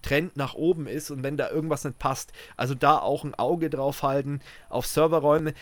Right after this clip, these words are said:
Ich denk mal, für Rechenzentren ist das nicht mal so entscheidend, weil die kümmern sich ja oft schon, weil da ist das Bewusstsein da. Aber für den, vielleicht, ich unterstelle das einfach mal, für den Small Business Wald- und Wiesen-Admin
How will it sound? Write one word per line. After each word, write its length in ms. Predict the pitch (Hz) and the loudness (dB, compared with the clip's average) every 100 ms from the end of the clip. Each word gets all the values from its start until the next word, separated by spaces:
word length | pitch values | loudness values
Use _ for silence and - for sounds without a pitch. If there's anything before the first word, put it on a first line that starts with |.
| - - - | -16 -20 -14
Ich 120 | 165 143 | -12 -4
denk 200 | 165 180 | -4 0
mal, 120 | 165 | -2
für 200 | - 143 | 0 -2
Rechenzentren 640 | 170 220 185 175 160 156 | -2 -4 -4 -2 -2 -2
ist 160 | 156 - | -4 -8
das 100 | 147 | -8
nicht 160 | 151 | -6
mal 100 | 147 139 | -4 -2
so 360 | - 202 220 - | 0 0 -2 -8
entscheidend, 560 | 143 143 - 147 175 143 | -8 -6 0 2 2 2
weil 120 | 131 | 0
die 120 | 143 | -2
kümmern 360 | - 180 196 185 | -4 0 2 0
sich 180 | 135 117 | -2 -4
ja 120 | 110 | -4
oft 220 | 104 - | -4 -6
schon, 200 | - 98 | -8 -4
weil 140 | 104 120 | -2 -2
da 80 | 131 | -2
ist 200 | 147 - | -4 -6
das 120 | 139 | -2
Bewusstsein 680 | - 123 170 - - 143 120 | 0 2 0 0 -2 -4 0
da. 240 | 151 170 - | 2 2 0
Aber 220 | 113 113 | -4 -4
für 180 | - 135 | -4 -2
den, 220 | 135 135 - - - - | -2 -4 -10 -20 -20 -20
vielleicht, 560 | - 147 139 156 165 - | -4 0 2 4 0 -2
ich 100 | 123 | -6
unterstelle 420 | 135 131 - 156 | -2 0 2 2
das 140 | 180 - | 2 0
einfach 300 | 139 143 143 | -4 -2 -2
mal, 200 | 147 156 | 0 -2
für 160 | - | -2
den 240 | 135 131 127 - | -4 -4 -6 -12
Small 400 | - - 131 165 | -10 -2 2 2
Business 520 | 147 170 - 175 156 120 | 2 0 0 -4 -2 2
Wald- 220 | 139 160 | 2 2
und 140 | 135 | -2
Wiesen-Admin 760 | 131 190 147 - - 143 170 | -4 -4 -6 -6 -6 -2 -2